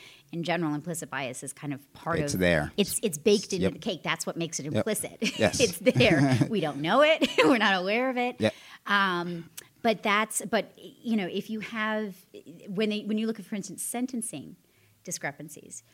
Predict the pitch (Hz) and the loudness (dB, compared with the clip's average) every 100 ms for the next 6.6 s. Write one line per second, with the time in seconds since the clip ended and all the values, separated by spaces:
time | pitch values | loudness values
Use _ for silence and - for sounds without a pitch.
0 | _ - 180 160 151 143 135 - 156 143 | _ -12 -8 -6 -6 -6 -8 -10 -10 -10
1 | 139 139 196 185 180 156 160 160 156 135 | -12 -12 -12 -8 -8 -8 -10 -8 -8 -10
2 | - 156 170 - 50 - - - _ _ | -10 -10 -10 -12 -14 -16 -16 -16 _ _
3 | _ - 160 160 - 185 175 175 185 165 | _ -10 -8 -8 -6 -4 -4 -6 -8 -8
4 | 156 170 147 165 151 139 139 143 127 - | -8 -8 -8 -8 -10 -10 -10 -12 -10 -10
5 | 143 - 156 - - 143 143 101 - 185 | -10 -10 -10 -10 -12 -14 -12 -8 -4 -4
6 | 123 151 131 131 147 131 | -6 -14 -14 -10 -8 -8